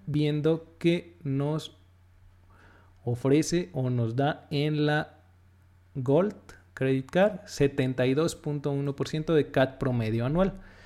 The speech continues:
y una tasa anual promedio variable de cincuenta y dos punto ochenta. Vemos que, por ejemplo, la tarjeta de crédito básica, pues, es un cat menor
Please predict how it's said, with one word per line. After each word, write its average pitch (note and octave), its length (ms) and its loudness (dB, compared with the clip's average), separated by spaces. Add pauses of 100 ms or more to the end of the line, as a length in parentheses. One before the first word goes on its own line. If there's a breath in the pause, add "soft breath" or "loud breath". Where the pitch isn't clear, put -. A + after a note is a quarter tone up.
(640 loud breath)
y F#3+ 200 2
una D#3+ 220 2
tasa D3+ 280 2
anual C#3+ 260 0
promedio D3+ 340 2
variable E3+ 400 2
de E3 140 2
cincuenta B2+ 440 -2
y B2 60 2
dos B2+ 220 0
punto B2+ 320 -2
ochenta. G3+ 500 -2
Vemos G3 420 2
que, A3 200 2
por G3+ 120 2
ejemplo, F3 360 0
la D#3+ 160 2
tarjeta E3 340 -2
de E3 460 0
crédito D#3 340 2
básica, F3 500 0
pues, D3 220 0
es C#3+ 140 -4
un D3 100 -4
cat C#3+ 220 -2
menor C#3+ 480 2